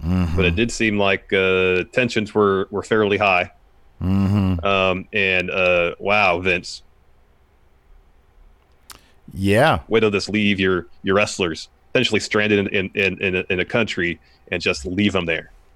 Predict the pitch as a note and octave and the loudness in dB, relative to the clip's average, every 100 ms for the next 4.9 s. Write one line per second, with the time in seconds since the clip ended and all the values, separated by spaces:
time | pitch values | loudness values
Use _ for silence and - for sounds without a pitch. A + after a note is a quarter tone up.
0 | - - - C3+ G2+ D2 - - - - | -2 -2 0 2 2 0 -6 -8 -12 -20
1 | - - - - - - _ - F#2 F#2+ | -20 -20 -20 -20 -20 -20 _ -16 -8 -4
2 | A2+ B2 F#2+ - - A2 G#2 - A2 G2+ | -2 -2 -4 -10 -10 -8 -8 -2 2 4
3 | F#2 F2+ D#2+ - - _ - - _ - | 4 2 -2 -10 -20 _ -20 -20 _ -20
4 | _ _ _ - A#2+ C#3+ C#3+ A2+ - | _ _ _ -6 0 4 4 4 2